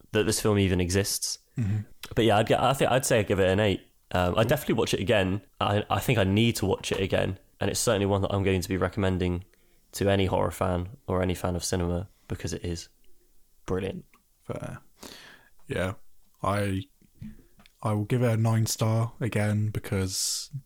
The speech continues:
Speaker 2: I just think I don't,
Speaker 1: Ooh.
Speaker 2: you know, I just think, like, you can't fault it. <laughs> You know, we play this game sometimes of, like, well,
Speaker 1: It is fair.
Speaker 2: is it
Speaker 1: Like,
Speaker 2: fair
Speaker 1: can you
Speaker 2: to,
Speaker 1: fault it?
Speaker 2: is it fair to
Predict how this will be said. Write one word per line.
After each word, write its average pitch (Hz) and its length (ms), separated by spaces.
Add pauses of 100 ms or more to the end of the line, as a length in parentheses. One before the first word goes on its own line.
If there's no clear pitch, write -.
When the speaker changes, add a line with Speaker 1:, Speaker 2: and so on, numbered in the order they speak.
Speaker 2:
I 90 120
just 85 220
think - 560 (600)
I 87 140
don't, 87 320 (100)
Speaker 1:
Ooh. 254 300 (400)
Speaker 2:
you 226 80
know, 208 120
I 180 60
just 180 180
think, 160 160
like, 110 520
you 135 160
can't 113 500 (640)
fault 117 320
it. 90 240
<laughs> - 60
You 123 180 (460)
know, 170 100
we 143 140
play 143 200
this 135 120
game 127 220
sometimes 110 440
of, 101 100
like, 101 280
well, 117 280
Speaker 1:
It 113 140
is 160 260
fair. 123 540
Speaker 2:
is 139 160
it - 40
Speaker 1:
Like, 117 120
Speaker 2:
fair 143 380
Speaker 1:
can 160 80
you 139 160
Speaker 2:
to, 123 60
Speaker 1:
fault 117 220
it? - 380
Speaker 2:
is 143 140
it 156 120
fair 131 380
to 120 320